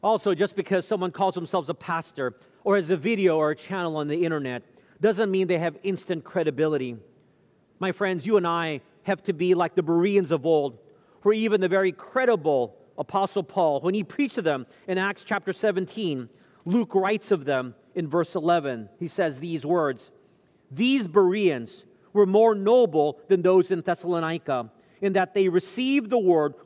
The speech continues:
with all readiness of mind and searched the Scriptures daily, whether those things were so." The Bereans fact-checked the Apostle Paul to make sure that what he taught was consistent with the Scriptures.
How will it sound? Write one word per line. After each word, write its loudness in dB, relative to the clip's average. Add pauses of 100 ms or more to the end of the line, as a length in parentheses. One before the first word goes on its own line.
with 4
all 2
readiness 0
of 2
mind -4 (340)
and -2
searched -2
the 2
Scriptures -4
daily, 0 (320)
whether 2
those 2
things -2 (200)
were 2
so." -4 (1120)
The 6
Bereans 0 (100)
fact-checked -4 (140)
the -2
Apostle 0
Paul -2 (160)
to -2
make 0
sure 0
that -2
what 0
he -8
taught -2 (120)
was 2
consistent -4 (180)
with 2
the -6
Scriptures. -6